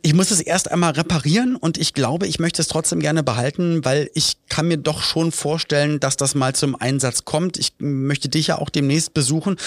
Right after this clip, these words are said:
und ich muss einen Reifen da flicken und ich glaube, ich würde mir das mitnehmen und dann als, als Fahrrad benutzen, während der Rest,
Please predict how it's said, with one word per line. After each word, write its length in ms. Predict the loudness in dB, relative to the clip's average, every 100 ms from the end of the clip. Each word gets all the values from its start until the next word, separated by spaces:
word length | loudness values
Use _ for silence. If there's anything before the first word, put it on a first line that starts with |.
| -8 -6
und 120 | -4
ich 80 | -2
muss 120 | -2
einen 220 | 0 0
Reifen 360 | 0 0 0 0
da 120 | 0
flicken 400 | 0 -2 0 -2
und 140 | -2
ich 60 | -2
glaube, 220 | -2 -2
ich 100 | -2
würde 140 | 0 0
mir 120 | 0
das 180 | 0 0
mitnehmen 420 | -2 0 0 0
und 220 | -2 -2
dann 100 | -2
als, 380 | -2 -2 -2 -2
als 200 | -4 -2
Fahrrad 320 | -2 -2 -4
benutzen, 440 | -4 -4 -2 -2
während 240 | -2 -2 -2
der 140 | -2
Rest, 220 | -2 -4